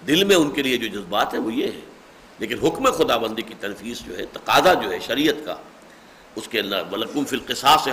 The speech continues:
حَيَاتٌ يَا أُولِي الْأَلْبَابِ"، قصاص کے اندر سزا دینے میں تمہارے لیے زندگی ہے۔ لیکن ایک ہے شفقت، قلب میں شفقت ہونی چاہیے۔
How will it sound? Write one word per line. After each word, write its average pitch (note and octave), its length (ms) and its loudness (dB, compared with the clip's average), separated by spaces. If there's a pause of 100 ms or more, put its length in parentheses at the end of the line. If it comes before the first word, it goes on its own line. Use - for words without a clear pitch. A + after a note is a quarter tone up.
حَيَاتٌ C#3 340 2
يَا D3 160 0
أُولِي B2 160 -2
الْأَلْبَابِ"، G2+ 460 0 (720)
قصاص A#2 460 2
کے A2+ 80 0
اندر F#2+ 300 -4
سزا A#2 380 2
دینے F#2+ 220 -6
میں F2 180 -10 (460)
تمہارے A2+ 280 2
لیے D3+ 180 2
زندگی C#3+ 420 -4
ہے۔ - 120 -12 (800)
لیکن D#3 280 2 (100)
ایک F#3 280 0
ہے A3 100 -2
شفقت، - 840 -8
قلب B3+ 300 4
میں A#3+ 160 4
شفقت - 520 -2
ہونی G#2+ 260 -6
چاہیے۔ - 300 -14